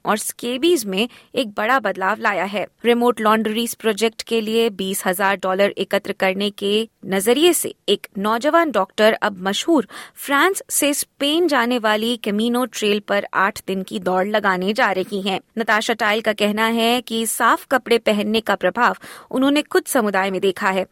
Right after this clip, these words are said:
और अब वे अपने दौड़ने के शौक को सामुदायिक सेवा के काम में लाना चाहती हैं।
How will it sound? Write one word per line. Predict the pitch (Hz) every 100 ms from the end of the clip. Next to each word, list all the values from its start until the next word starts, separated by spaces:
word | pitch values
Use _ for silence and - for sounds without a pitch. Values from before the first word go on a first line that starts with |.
| -
और | 185 208
अब | 208
वे | 208 254
अपने | - - 214
दौड़ने | 208 202 214 294
के | 285
शौक | 254 233 220 -
को | 214
सामुदायिक | 233 196 190 196 196 -
सेवा | 208 196 196
के | 247
काम | - 196 190
में | 185 214
लाना | 240 202 190
चाहती | 190 185 190
हैं। | 202